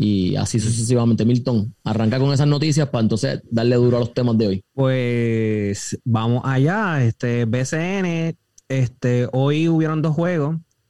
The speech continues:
Speaker 2: Voy a discutir primero, eh, la tabla de posiciones, ya que
Speaker 1: Por
Speaker 2: está,
Speaker 1: favor.
Speaker 2: la tengo al día de, de hoy, con los juegos de hoy, con los resultados de hoy.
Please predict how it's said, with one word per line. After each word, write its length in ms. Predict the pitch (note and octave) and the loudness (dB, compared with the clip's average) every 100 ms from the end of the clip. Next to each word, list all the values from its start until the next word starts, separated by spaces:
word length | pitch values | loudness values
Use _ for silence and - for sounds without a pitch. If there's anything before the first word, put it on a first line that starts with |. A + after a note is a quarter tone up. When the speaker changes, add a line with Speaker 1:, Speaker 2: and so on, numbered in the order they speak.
| - | -6
Speaker 2:
Voy 260 | A2+ A2+ | -2 0
a 140 | A#2 B2 | -2 0
discutir 520 | B2+ C3 - C3 C3 | 0 0 0 0 0
primero, 840 | C3 C3 C3 C3+ C3 B2 A#2+ A2 - | 0 0 0 0 0 0 0 -2 -4
eh, 240 | G2 A#2+ | -2 0
la 180 | A#2 A#2 | 0 0
tabla 200 | A#2 C3+ | -2 -2
de 40 | |
posiciones, 600 | C#3+ D3+ C3+ E3 E3+ D#3 C3+ | 0 0 0 0 -2 -2 -2
ya 120 | A2 | -4
que 80 | A2 | -4
Speaker 1:
Por 60 | |
Speaker 2:
está, 180 | G2+ B2 | -4 -4
Speaker 1:
favor. 140 | B2 A#2+ | -2 -2
Speaker 2:
la 100 | A#2 | -2
tengo 260 | B2+ C3+ | 0 0
al 400 | C#3 C3+ C3 B2+ | 0 0 0 0
día 240 | B2+ C3 C3 | 2 0 0
de, 300 | C3 B2 A#2+ | -2 -2 -2
de 180 | A#2+ | -2
hoy, 160 | C3 D3 | 0 0
con 140 | B2+ | -2
los 80 | A#2 | -2
juegos 240 | A2+ A#2+ C3+ | -2 -2 0
de 80 | |
hoy, 100 | C3+ | -2
con 80 | C3+ | -2
los 80 | A#2+ | -4
resultados 420 | A2+ A2 A2 G#2 | -4 -4 -4 -4
de 120 | A2 | -4
hoy. 160 | G2 - | -6 -8